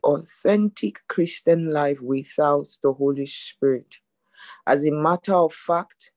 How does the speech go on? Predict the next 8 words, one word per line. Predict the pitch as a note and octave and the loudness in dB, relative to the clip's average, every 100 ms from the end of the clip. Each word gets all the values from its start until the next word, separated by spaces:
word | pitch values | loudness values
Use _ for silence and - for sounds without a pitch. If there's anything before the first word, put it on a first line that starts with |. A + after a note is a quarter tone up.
| _ _ _ _ | _ _ _ _
what | - E3+ F#3+ F#3+ | -2 4 2 2
you'd | E3 D#3 D#3 D3 D#3 | -16 -10 -8 -8 -10
have | - F3 D#3 | -10 -6 -6
wouldn't | C3 C#3 D#3 E3+ E3 - | -6 -12 -10 -10 -12 -14
qualify | - D3 C#3+ - D#3 D#3 D3 - | -2 -2 -2 -6 -4 -4 -4 -8
to | - | -14
be | C3 C#3 - | -12 -14 -12
called | - D#3 D3 C#3+ | -2 0 0 -4